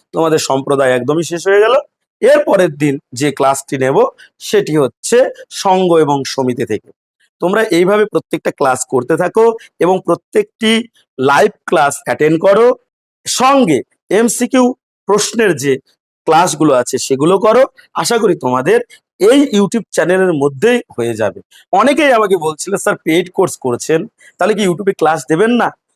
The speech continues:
অবশ্যই YouTube-এ ক্লাস পাবে, প্রত্যেকে ফুল কোর্স তোমাদের YouTube-এ করানো হবে। তারপরেও বলছি,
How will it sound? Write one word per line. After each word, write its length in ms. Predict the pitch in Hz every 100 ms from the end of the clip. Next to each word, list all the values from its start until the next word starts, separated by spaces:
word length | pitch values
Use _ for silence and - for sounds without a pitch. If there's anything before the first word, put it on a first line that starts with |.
| _
অবশ্যই 460 | - - 302 - 254
YouTube-এ 380 | 196 180 151 147
ক্লাস 340 | 143 123 - 135
পাবে, 320 | 127 165 202 _ _ -
প্রত্যেকে 680 | 254 - - 226 240 240 240
ফুল 500 | _ - 349 330 339
কোর্স 240 | 523 - -
তোমাদের 260 | 190 175 160
YouTube-এ 380 | 151 135 143 139
করানো 380 | 123 127 127
হবে। 300 | 131 151 214 440 _ _ -
তারপরেও 500 | 190 240 277 285 254
বলছি, 600 | 175 151 - 175 196